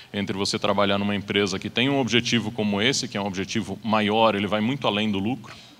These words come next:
é, e uma empresa que não tem um objetivo claro como esse. Nós temos N casos que podem ser citados sobre o nosso, o nosso pessoal de atendimento, mas um deles, por exemplo,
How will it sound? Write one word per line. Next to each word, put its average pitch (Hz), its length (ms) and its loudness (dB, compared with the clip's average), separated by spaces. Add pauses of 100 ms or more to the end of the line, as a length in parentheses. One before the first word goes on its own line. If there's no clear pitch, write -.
(760)
é, 107 500 0 (240)
e 123 120 0
uma 131 160 4
empresa 123 320 0
que 120 80 -4
não 117 180 0
tem 117 160 -2
um 117 80 0
objetivo 110 460 -4
claro 107 340 4
como 110 260 -4
esse. - 340 -2 (840)
Nós 107 240 0
temos 127 600 2
N 143 240 4
casos 135 440 4
que 139 120 -6
podem 135 320 2
ser 135 180 0
citados 123 680 -2 (560)
sobre 127 320 2
o 127 40 4
nosso, 123 360 4
o 110 580 2
nosso 110 240 -2
pessoal 110 340 0
de 107 60 0
atendimento, 110 640 -2
mas 143 240 0
um 185 120 0
deles, 104 360 2
por 143 240 4
exemplo, 101 580 2